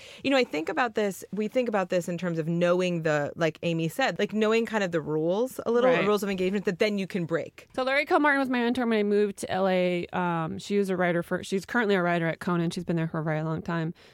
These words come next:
Speaker 2: I kind of just was like, "Can you please be my mentor?" And she was like, "I don't know what that means." I was like, "Just answer any question I have." She was like, "I can do that." And it was great.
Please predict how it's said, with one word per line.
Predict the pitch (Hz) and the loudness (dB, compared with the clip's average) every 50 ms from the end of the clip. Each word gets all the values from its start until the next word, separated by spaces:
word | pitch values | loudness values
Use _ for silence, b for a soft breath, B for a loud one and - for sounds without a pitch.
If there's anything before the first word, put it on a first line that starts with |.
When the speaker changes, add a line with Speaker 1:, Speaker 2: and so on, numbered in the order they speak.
| B B | B B
Speaker 2:
I | - 196 196 | -4 -4 -2
kind | - 220 208 208 | 0 0 2 2
of | 202 185 | 2 2
just | 190 180 165 - _ _ | 0 -4 -6 -8 _ _
was | 180 180 175 175 | -4 -4 0 0
like, | 190 170 - - - | 0 0 0 -4 -6
"Can | - 226 214 | -6 -4 -2
you | 240 269 | -2 -2
please | - - 302 | -2 -4 -4
be | - 302 285 | -2 0 0
my | 285 262 | 0 0
mentor?" | 240 226 240 - 277 | 0 -2 -2 -2 -2
And | 247 233 | -2 -2
she | 220 | -2
was | 208 202 | -2 -4
like, | 202 196 - | -4 -6 -6
"I | - 214 | -6 -4
don't | 233 | -2
know | 233 233 | -2 -2
what | 233 - | -2 -2
that | 220 - 190 | -4 -2 0
means." | 190 190 196 190 180 175 175 185 | 0 2 2 2 2 0 0 -2
I | |
was | 180 170 | -2 -2
like, | 185 185 | -4 -4
"Just | 185 247 - - | -4 -6 -6 -4
answer | 294 302 294 - | -4 -4 -2 -2
any | 302 294 294 | -2 -2 -2
question | - - 214 233 - 247 | 0 -2 -2 -2 0 -2
I | 277 | -2
have." | 294 302 294 - | -2 -2 -4 -4
She | - | -4
was | 240 | -6
like, | 240 254 | -4 -2
"I | 320 403 | -2 -2
can | 381 339 | 0 0
do | 240 202 | 0 2
that." | 190 185 180 190 - - B B B B B B B B B B B B B _ | 2 2 2 2 0 -4 B B B B B B B B B B B B B _
And | 196 196 196 190 185 185 | -2 0 0 0 0 0
it | 165 220 | 0 -2
was | 233 240 | -2 0
great. | 202 233 240 285 262 - | 0 2 4 4 2 2